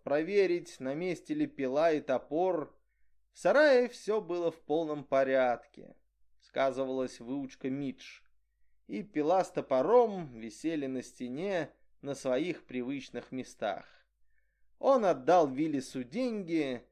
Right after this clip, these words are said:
и уже собирался повернуть к дому, когда садовник неожиданно спросил: «Ну, как вам это нравится, сэр? Старая-то яблоня, а?» Вопрос застиг его врасплох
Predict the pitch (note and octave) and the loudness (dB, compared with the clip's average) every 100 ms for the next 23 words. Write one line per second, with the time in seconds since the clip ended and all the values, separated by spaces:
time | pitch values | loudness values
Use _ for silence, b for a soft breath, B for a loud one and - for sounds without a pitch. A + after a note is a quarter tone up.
0 | _ _ - A3+ B3 C4+ C#4+ G#3 D#3 E3+ | _ _ -12 -8 -4 -2 -2 -4 0 4
1 | A3 - D#3+ E3 E3 F3+ G3 D#3+ B2+ C#3+ | 4 2 -4 -2 -2 -2 -2 -6 -8 -4
2 | C#4 C4+ A#3 G#3 G3+ C#3+ C3+ D#3 D#3+ - | 0 0 0 -2 -4 -6 -4 -2 -2 0
3 | C3+ D3+ A3+ A3 F#3 - D3 C3 A2+ D3 | -2 0 -4 -4 -10 -8 -2 -2 0 -4
4 | D#3 C#3+ C#3+ - - C#3 C3 B2+ A#2 G#2+ | -2 -6 -6 -8 -4 -2 -4 -10 -8 -10
5 | - _ _ _ _ - C#3 F#3 B3 - | -14 _ _ _ _ -10 0 0 -2 2
6 | G#3+ A3 E3+ E3 E3 D#3+ D#3 C#3 C3+ D#3 | 4 4 6 8 8 6 2 6 6 6
7 | F3+ - G#3 A3+ A3+ G#3+ - _ - - | 2 -6 -2 2 2 2 -6 _ -4 8
8 | B3 D#3 C#3+ G3+ A#3 D3 B2 A#2+ B2 F#3 | 10 10 6 4 6 6 4 -4 2 8
9 | D#4+ D#4+ - _ _ _ _ _ _ _ | 8 6 -4 _ _ _ _ _ _ _
10 | _ A#2+ B2 F3+ B3+ C#4+ - - D3+ F#3+ | _ -6 -6 -2 0 0 -4 -12 -4 -4
11 | F#3 - A3 - G#3 G3+ G3 G#3 G#3 - | -4 -14 -14 -10 -6 -2 0 0 0 -6
12 | A#3 B3+ A#3 - | -2 2 2 0